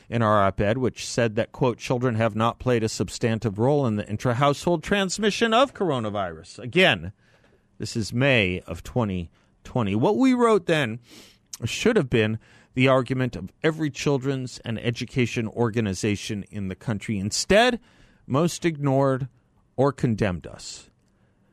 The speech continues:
Nonetheless, you tell us who was right, them or us, when we wrote this. Quote, "The standard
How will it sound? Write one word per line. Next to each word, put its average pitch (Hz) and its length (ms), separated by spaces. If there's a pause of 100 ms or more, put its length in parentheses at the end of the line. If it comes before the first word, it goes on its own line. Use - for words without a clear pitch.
(380)
Nonetheless, 262 600
you 214 100
tell 196 280
us 107 320
who 139 80
was 127 240
right, - 420
them 254 400 (1080)
or 165 240
us, - 560
when 117 220
we 117 100
wrote 113 340
this. 113 280
Quote, - 340
"The 123 60
standard 233 540